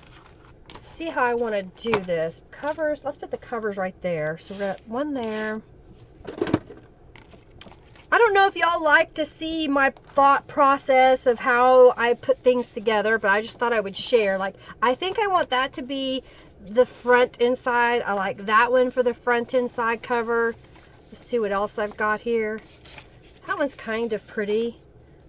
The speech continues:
What do we got here? These are some of the planner pages.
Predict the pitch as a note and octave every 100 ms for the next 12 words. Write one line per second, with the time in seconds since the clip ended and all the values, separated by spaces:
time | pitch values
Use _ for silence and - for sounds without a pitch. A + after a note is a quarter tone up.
0 | - B3+ B3 A3+ G3 F3+ G3+ E3 F#3 C#4
1 | E4 - C4 G#3+ G3 - A#3+ A#3 A#3 A3+
2 | - B3 A#3+ A#3+ A#3+ A#3 -